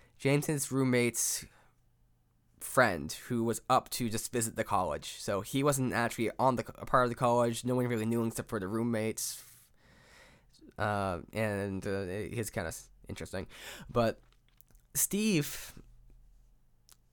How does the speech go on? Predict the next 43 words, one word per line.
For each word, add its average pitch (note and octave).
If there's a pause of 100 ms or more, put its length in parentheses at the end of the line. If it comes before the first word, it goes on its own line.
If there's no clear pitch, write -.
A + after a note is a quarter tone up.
(240)
so C#3
n-, D3
so B2+
James E3
has C3+
this B2
whole A#2+
setup A2+
with G#2
the, F#2
uh, E2 (360)
w-, A2+
with A2
the G2+
thing, G#2
and A#2
it, -
it F3
seems F#3+
adequate C3+
enough A2+
to A2+
me. F#2+
Like, G2
I'm B2
fucking A2
big. F#2
I G#2+
don't G#2
really F2
care. C2+ (840)
So G#2+ (1300)
Steve -
comes D#3+
in, C3
like, A2+ (360)
into C3
the B2
room A#2+
at E2+
one A#2+
point, G#2
and G#2+